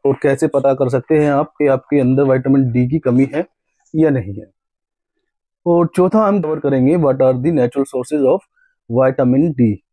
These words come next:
और चौथे में हम cover करेंगे कि natural source क्या है, यानी कि प्राकृतिक source क्या है विटामिन डी को प्राप्त करने के,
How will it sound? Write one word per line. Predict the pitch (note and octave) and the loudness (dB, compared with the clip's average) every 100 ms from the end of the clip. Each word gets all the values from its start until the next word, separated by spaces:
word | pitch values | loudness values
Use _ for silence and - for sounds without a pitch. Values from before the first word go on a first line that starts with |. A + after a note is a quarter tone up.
| _ _ _ _ _ - | _ _ _ _ _ -6
और | C3 C3 C3 | 0 2 2
चौथे | D3 D#3 F#3 | 2 0 2
में | F#3+ | 0
हम | F3+ E3 | 0 0
cover | D#3+ D#3+ | 0 0
करेंगे | D3+ D3+ F3 | 0 2 0
कि | F3 F#3 F3+ D#3+ - | 2 2 2 -2 -4
natural | C#3+ C#3 D#3 E3+ G#3+ G#3+ | 0 2 2 0 0 0
source | F3+ E3+ | 0 0
क्या | - B2+ | 0 0
है, | B2 A#2+ | 0 0
यानी | C3 D3 | 2 2
कि | D#3 | 2
प्राकृतिक | E3 C#3+ D3+ D3+ E3 D#3 | 0 0 -2 0 -2 0
source | D3+ C#3+ - | -2 -2 -2
क्या | B2+ A#2+ | -2 0
है | D3+ G#3 _ _ _ _ _ C3 | -2 -4 _ _ _ _ _ -4
विटामिन | C#3 C3+ D#3 D3+ C3+ | -2 0 0 2 2
डी | C#3+ | 0
को | C#3+ | 0
प्राप्त | C#3 B2 - | -2 -2 -2
करने | B2+ B2 C3 | 0 2 2
के, | D#3+ | 0